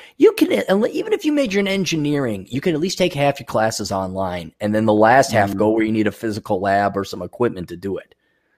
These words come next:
Speaker 2: Yeah.
Speaker 1: But yeah, colleges should be about an eighth of the size. Uh, the phys-, physical campuses be about an eighth of the size, eighth of the buildings, eighth of the teachers they are today.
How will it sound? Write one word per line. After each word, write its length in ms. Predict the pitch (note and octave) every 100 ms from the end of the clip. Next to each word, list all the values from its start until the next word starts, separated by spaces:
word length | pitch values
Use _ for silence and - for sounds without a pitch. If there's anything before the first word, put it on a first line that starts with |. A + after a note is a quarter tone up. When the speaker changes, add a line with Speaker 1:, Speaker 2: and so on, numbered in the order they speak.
| _
Speaker 2:
Yeah. 360 | G#2+ G#2+ F#2+ G2 _ _ _ _
Speaker 1:
But 240 | G2 - -
yeah, 140 | F2
colleges 560 | - D3+ E3+ D3+ B2+ A2
should 200 | B2 G2+
be 120 | G#2
about 340 | G#2 G#2 G2+
an 140 | F#2+ G#2 -
eighth 300 | B2+ C3 -
of 100 | G2
the 80 | G2
size. 560 | - F2+ E2 D#2+ - - _ _
Uh, 200 | F2+ F2+
the 100 | F#2
phys-, 340 | F#2+ A#2 F#2+ G#2
physical 380 | G3 B2+ G#2 G#2
campuses 640 | G#2+ F#2 - - F2+ F#2
be 100 | G2
about 200 | G2+ G2+
an 100 | G2+ -
eighth 260 | B2 B2+ A#2+
of 60 |
the 40 | G#2+
size, 380 | - G#2+ G#2 -
eighth 200 | A#2+ A2+
of 60 | A2+
the 80 | F2+
buildings, 460 | G#2 G2+ G2 F#2+ -
eighth 240 | A2 -
of 80 | F#2+
the 80 | F2+
teachers 440 | - F#2+ F2+ F2
they 160 | E2+ F2+
are 160 | E2+
today. 420 | - - E2+ F2